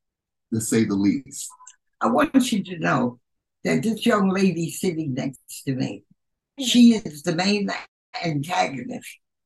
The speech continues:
Speaker 2: because she is the white girl that's,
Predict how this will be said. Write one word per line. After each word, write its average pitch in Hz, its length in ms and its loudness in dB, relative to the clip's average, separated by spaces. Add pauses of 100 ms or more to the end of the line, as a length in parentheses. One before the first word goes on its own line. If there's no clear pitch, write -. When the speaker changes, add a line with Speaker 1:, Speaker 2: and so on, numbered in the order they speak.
(180)
Speaker 2:
because 170 360 0
she 254 300 2
is 165 180 -4
the 151 140 -2
white 190 320 0
girl 117 500 -4 (260)
that's, - 360 -8